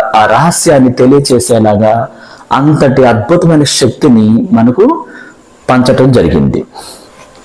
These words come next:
ఇంతకీ ఆ శక్తిని ఏమంటారు? సింపుల్గా ప్లేనల్ గ్రంథి అంటారు తెలుగులో,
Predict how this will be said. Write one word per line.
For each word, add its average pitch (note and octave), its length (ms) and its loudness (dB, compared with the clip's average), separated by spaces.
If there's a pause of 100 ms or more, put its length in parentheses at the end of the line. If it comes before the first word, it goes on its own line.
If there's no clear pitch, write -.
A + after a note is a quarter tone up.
(320)
ఇంతకీ G#3 460 2
ఆ E3 120 2
శక్తిని D3+ 760 2 (600)
ఏమంటారు? C#3+ 960 2
సింపుల్గా C#3 920 0 (1160)
ప్లేనల్ E3 380 2 (500)
గ్రంథి A#2 380 2
అంటారు E2+ 360 -2 (1120)
తెలుగులో, G#2 380 2